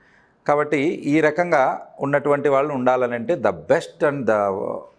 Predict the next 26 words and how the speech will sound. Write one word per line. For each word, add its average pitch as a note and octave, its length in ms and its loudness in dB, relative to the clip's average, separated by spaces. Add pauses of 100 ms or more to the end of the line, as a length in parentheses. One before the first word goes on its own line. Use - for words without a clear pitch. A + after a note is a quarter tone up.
(560)
highest C#3+ 560 0
thing C3 160 0
ఏందనంటే G#2+ 680 0
మనము G#2+ 460 0
ఒక - 160 -2
book F#2+ 580 -2
and G2+ 180 -8
pen G#2 200 0
మెయింటైన్ F#2+ 460 -2
చేయాలి. D#2+ 340 -4 (760)
అదేంటి B2 280 2
సార్ A#2+ 120 2
బుక్ G2 320 -2
పెన్ను B2 180 2
తీసుకుంటానే A#2 460 0
వంద G#2 180 0
కోట్లు G#2+ 280 0
వచ్చేస్తాయని F#2 580 0
అంటే F2+ 180 -4
వంద G2 220 0
కోట్లు A2+ 320 -2
డెఫినెట్గా G#2 500 -2
వస్తాయి. G2+ 340 -2
బుక్ G#2+ 440 -4
పెన్ను A2 180 0
తీసుకుని A2 520 -4